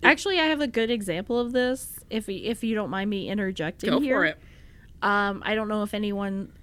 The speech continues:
Speaker 2: went to the movies this summer and saw The Northman, the Robert Eggers movie with Alexander Skarsgård. Um, but going in, like, when we left,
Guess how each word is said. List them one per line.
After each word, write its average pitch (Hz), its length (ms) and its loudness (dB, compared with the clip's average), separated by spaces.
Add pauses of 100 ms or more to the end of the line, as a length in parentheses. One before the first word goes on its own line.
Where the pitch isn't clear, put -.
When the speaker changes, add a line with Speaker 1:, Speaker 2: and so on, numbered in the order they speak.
Speaker 2:
went 202 280 -4
to 226 100 -8
the 202 100 -4
movies 196 400 -2
this 185 180 -8
summer 185 280 -4
and 196 260 -6
saw 185 500 -2
The 185 200 -2
Northman, 254 800 2 (720)
the 185 140 2
Robert 190 320 0
Eggers 208 420 0
movie 214 480 2
with 190 340 -6 (100)
Alexander 180 460 -4
Skarsgård. 208 720 -2 (160)
Um, 208 380 0 (1080)
but 285 160 6
going 302 340 6
in, 240 340 4
like, 196 180 0
when 214 160 2
we 208 120 0
left, 202 720 0